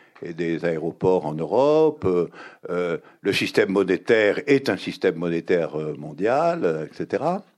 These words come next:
Ça d'un côté, mais que le contrôle des populations, qui est indispensable dans,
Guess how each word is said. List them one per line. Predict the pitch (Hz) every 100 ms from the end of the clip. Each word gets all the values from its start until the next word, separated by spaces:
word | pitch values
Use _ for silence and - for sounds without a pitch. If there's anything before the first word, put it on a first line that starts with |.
| _ _ -
Ça | 147
d'un | 135 123
côté, | 127 127 196 233 247 _ - - - _ _ _ _ _ _
mais | 127
que | 127 170
le | 143 117
contrôle | - 240 - - 247 165
des | 98
populations, | 98 101 104 98 - - 127 175 - _ _ _ _ _ _ _ _ _ _ _ _
qui | 107
est | 104
indispensable | 98 98 - 110 - 233 175 156
dans, | 143 82 80